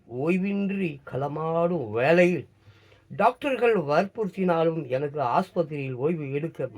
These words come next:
மனம் இல்லை. முதலமைச்சர் மு க ஸ்டாலின் கருத்தாங்க. பார்த்தீங்களாக்க? ஆ, சென்னை திமுக, ஆமா, திமுகவினர் வந்து களத்தில் வந்து ஓய்வின்றி களமாடும் வேலையில் ரொம்ப திமுகவினர் களமா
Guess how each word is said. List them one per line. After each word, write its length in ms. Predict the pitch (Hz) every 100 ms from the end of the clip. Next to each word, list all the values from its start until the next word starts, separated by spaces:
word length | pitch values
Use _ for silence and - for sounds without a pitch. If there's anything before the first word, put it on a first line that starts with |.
| 113
மனம் 200 | 151 123
இல்லை. 260 | 131 139 113
முதலமைச்சர் 680 | 117 143 127 113 127 117 120
மு 40 | 135
க 100 | 139
ஸ்டாலின் 440 | - 139 139 113 110
கருத்தாங்க. 420 | 113 - 113 98 98 _ _ _ _ _ _ _
பார்த்தீங்களாக்க? 640 | - 127 123 113 104 160 170 _ _ - - 117
ஆ, 140 | 123 160 196 _ _
சென்னை 360 | - 131 147 120 151 - _ _ _ -
திமுக, 340 | 202 233 233 226 220 123 -
ஆமா, 180 | 123 107
திமுகவினர் 760 | 170 208 240 214 208 202 196 185
வந்து 220 | 190 220 170 151 214 170 -
களத்தில் 500 | 151 202 208 220 175
வந்து 300 | 170 190 165 135 170 131
ஓய்வின்றி 600 | 120 180 202 190 190 196 156 131 156 143
களமாடும் 640 | 123 139 160 165 185 147
வேலையில் 460 | 120 151 165 143 120 -
ரொம்ப 280 | 139 147 156
திமுகவினர் 720 | 170 165 156 160 139 151 143
களமா 340 | 185 143 151